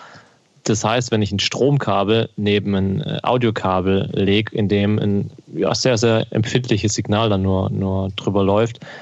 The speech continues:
kann's gut sein, dass man da eine Einkopplung bekommt und das,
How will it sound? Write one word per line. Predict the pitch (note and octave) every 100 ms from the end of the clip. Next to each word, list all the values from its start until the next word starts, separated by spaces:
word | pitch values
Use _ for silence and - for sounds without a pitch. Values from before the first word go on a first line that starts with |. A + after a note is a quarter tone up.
| - - - - -
kann's | C#3 D#3 -
gut | G3 F3+
sein, | E3 E3+ E3+
dass | D#3 -
man | C#3+
da | C#3+ C3+ C3+
eine | C3+ B2
Einkopplung | C#3+ C#3+ A#2 A2 G#2+
bekommt | G2+ G#2+ A#2 B2+
und | A2 G#2+
das, | G2+ - -